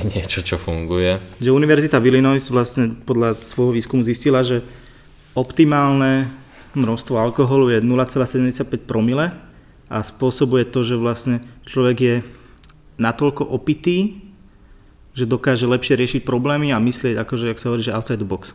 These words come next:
Speaker 1: Mhm.
Speaker 2: Že to je to množstvo, ktoré
Speaker 1: Áno.
Speaker 2: potrebuješ mať, aby si fungoval efektívne. A že samozrejme všetko potom už je, už je nebezpečné. Autor napríklad si teda kúpil, akože, Draeger a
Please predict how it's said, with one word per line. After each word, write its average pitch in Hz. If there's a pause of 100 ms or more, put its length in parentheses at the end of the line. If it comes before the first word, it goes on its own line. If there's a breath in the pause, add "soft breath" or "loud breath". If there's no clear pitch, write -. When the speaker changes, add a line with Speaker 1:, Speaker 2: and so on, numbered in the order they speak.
Speaker 1:
Mhm. 80 (140)
Speaker 2:
Že 117
to -
je 139
to 143
množstvo, 123
ktoré 117
Speaker 1:
Áno. 113
Speaker 2:
potrebuješ 117
mať, 123
aby 110
si -
fungoval 113
efektívne. 95 (1080 soft breath)
A 117 (560)
že 123
samozrejme 127
všetko -
potom -
už 107
je, 113 (160)
už 120
je 117
nebezpečné. 127 (160)
Autor 117
napríklad 120
si -
teda 113
kúpil, 120
akože, 113
Draeger 113
a 107